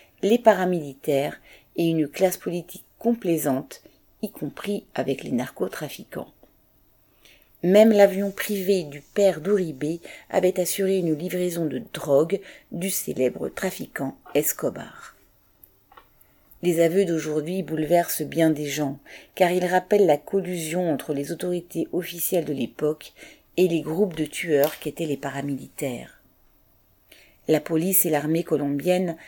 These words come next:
n'ont certes pas été les dernières à perpétrer des massacres, mais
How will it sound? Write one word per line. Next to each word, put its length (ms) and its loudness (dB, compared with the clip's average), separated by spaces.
n'ont 200 -2
certes 380 -2
pas 260 0
été 240 -2
les 140 -2
dernières 600 2
à 60 0
perpétrer 540 -8
des 100 -4
massacres, 720 -6
mais 280 2